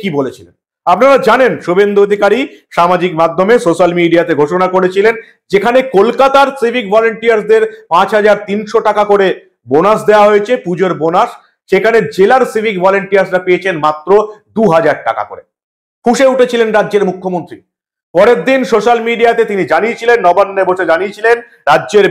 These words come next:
বিরোধী দলনেতা শুভেন্দু অধিকারী মিথ্যা কথা বলছেন, প্রত্যেক সিভিক ভলেন্টিয়ার্সই পাঁচ হাজার তিনশো টাকা করেই পাচ্ছে। mainstream media, বড়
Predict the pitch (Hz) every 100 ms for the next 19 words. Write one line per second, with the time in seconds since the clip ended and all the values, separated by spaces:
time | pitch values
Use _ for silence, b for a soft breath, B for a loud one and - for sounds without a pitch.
0 | 175 202 208 202 208 208 208 165 196 202
1 | 202 196 202 208 240 - b - 208 214
2 | - 196 - 143 131 113 _ _ _ _
3 | _ _ _ _ _ - 214 220 - 277
4 | - 240 233 208 196 226 226 240 240 233
5 | 247 269 196 - 175 190 196 208 185 180
6 | 196 185 147 165 147 160 226 294 - 147
7 | - - _ _ _ _ _ _ _ _
8 | _ _ _ _ _ - 214 247 - 285
9 | 254 254 233 156 - - - _ _ 131
10 | 175